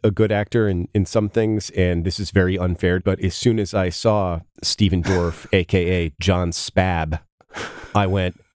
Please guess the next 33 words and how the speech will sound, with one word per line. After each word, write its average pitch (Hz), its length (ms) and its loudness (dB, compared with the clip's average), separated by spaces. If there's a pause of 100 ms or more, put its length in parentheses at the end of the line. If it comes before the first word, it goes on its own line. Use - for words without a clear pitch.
(200)
"So - 320 0
fucking 85 500 -2
what?" 95 260 0 (840)
And 101 180 2
then 101 220 2
<laughs> 135 60 -6
anytime 120 420 2
something 110 420 0
really 107 220 0
dramatic 101 460 0
happened 92 400 0
that 85 200 -2
I 90 120 2
was 90 160 -2
supposed 120 300 -2
to - 40 -14
be 110 80 0
invested 92 480 0
in, 87 160 2
but 90 180 -2
I 87 120 -2
could 87 320 0
not 101 240 0
be 85 240 -2
because 85 600 -2 (680)
it's 85 160 -2
Cape - 280 -4
Farm, 98 460 -2 (340)
I 92 120 0
went, 87 260 0 (240)
"So - 280 2
fucking 90 480 -2
what?" 117 260 2